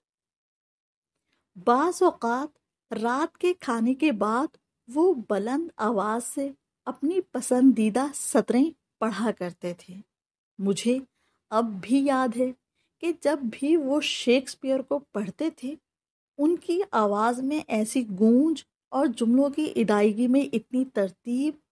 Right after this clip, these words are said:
और ज़ीरो बम होता था, जैसे कि ज़ाती तौर पर उन्हें स्टेज का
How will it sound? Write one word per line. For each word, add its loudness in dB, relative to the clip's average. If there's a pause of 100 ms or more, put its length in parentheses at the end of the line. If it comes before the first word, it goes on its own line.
(160)
और 0
ज़ीरो 6
बम 2
होता -6
था, -16 (600)
जैसे 2
कि -8 (480)
ज़ाती 0
तौर -2
पर -8
उन्हें -2
स्टेज -4
का -6